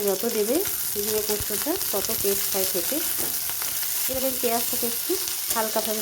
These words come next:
ভেজে নেব, খুব বেশি না, আমি ভেজে নিই এইভাবে। দেখো বন্ধুরা, পেঁয়াজটা আমি হালকাভাবে ভেজে নিয়েছি, খুব বেশি ভাজবো না। পেঁয়াজটা, আলু আর ঝিঙের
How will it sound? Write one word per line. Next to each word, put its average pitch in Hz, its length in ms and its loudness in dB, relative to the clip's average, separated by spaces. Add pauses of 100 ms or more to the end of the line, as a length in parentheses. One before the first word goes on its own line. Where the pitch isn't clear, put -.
ভেজে 202 260 4
নেব, 185 120 2 (200)
খুব 269 140 -2 (120)
বেশি 202 320 4
না, 208 80 4 (1700)
আমি 214 180 0
ভেজে 208 260 2
নিই 277 140 2 (140)
এইভাবে। 208 320 2 (2500)
দেখো - 280 -2
বন্ধুরা, 262 360 4 (480)
পেঁয়াজটা 233 420 0
আমি 277 160 0
হালকাভাবে 214 380 2 (100)
ভেজে 202 280 2
নিয়েছি, 196 340 4 (160)
খুব 277 140 -2 (120)
বেশি 240 220 2 (100)
ভাজবো 196 380 2
না। 254 60 2 (680)
পেঁয়াজটা, 214 440 0 (520)
আলু 208 200 2 (100)
আর 202 80 0 (120)
ঝিঙের 202 260 4